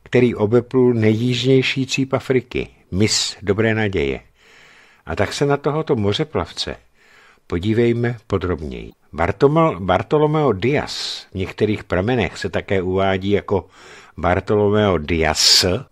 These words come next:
se narodil asi v roce čtrnáct set padesát. Přesné datum známo není.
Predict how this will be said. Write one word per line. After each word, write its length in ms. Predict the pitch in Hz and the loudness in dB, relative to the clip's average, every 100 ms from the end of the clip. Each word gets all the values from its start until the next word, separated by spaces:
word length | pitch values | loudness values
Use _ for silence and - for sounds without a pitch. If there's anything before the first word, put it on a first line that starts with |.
| _ | _
se 200 | - - | -4 0
narodil 640 | 101 101 123 143 156 156 151 | 2 4 4 2 0 -2 -6
asi 280 | 135 - 135 | -8 -4 -2
v 40 | 104 | -2
roce 300 | 117 - 135 | -2 -2 -2
čtrnáct 400 | - 127 131 - | 0 -2 -2 -4
set 180 | 131 | -10
padesát. 800 | - 117 120 - - 57 57 - - _ _ - - _ _ | -4 -4 -2 -2 -2 -4 -8 -10 -20 _ _ -20 -20 _ _
Přesné 360 | - 127 - 135 | -2 0 2 2
datum 340 | 117 - 123 | 2 0 -2
známo 320 | 113 120 117 | 0 0 0
není. 480 | 113 101 87 62 55 | 0 0 -2 -6 -10